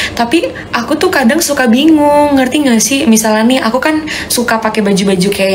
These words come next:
yang dari Stradivarius, dari yang M L B, ter-, dari yang apa, Zara, dari yang H and M.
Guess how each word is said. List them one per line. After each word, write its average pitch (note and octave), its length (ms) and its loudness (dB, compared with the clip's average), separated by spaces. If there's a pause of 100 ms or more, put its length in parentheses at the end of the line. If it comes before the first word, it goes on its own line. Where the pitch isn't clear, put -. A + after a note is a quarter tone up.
yang F#3 60 0
dari F#3 240 2
Stradivarius, A3+ 1400 2
dari F3+ 240 2
yang F3+ 160 2
M E3+ 240 2
L A3 160 0
B, A3 400 4 (400)
ter-, - 160 -6
dari F#3 320 2
yang F3+ 320 2
apa, F3+ 240 -2
Zara, A3+ 880 0
dari F#3+ 240 0
yang F#3+ 160 0
H F3+ 160 -4
and G#3 80 2
M. G#3 80 0